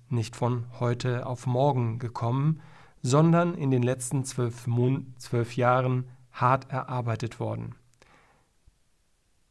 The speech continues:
Für Knossi ist der Erfolg allerdings nicht von heute auf morgen gekommen,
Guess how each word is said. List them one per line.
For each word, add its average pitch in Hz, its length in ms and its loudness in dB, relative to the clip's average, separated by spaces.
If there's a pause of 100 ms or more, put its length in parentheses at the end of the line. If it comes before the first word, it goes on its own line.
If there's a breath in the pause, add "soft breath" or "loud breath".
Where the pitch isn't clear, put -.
(320)
Für 123 500 2
Knossi 151 400 2
ist 131 280 -4
der 123 80 0
Erfolg 127 420 -4
allerdings 120 500 -2
nicht 131 240 0
von 113 240 0
heute 120 300 -2
auf - 160 -10
morgen 120 240 0
gekommen, 151 520 0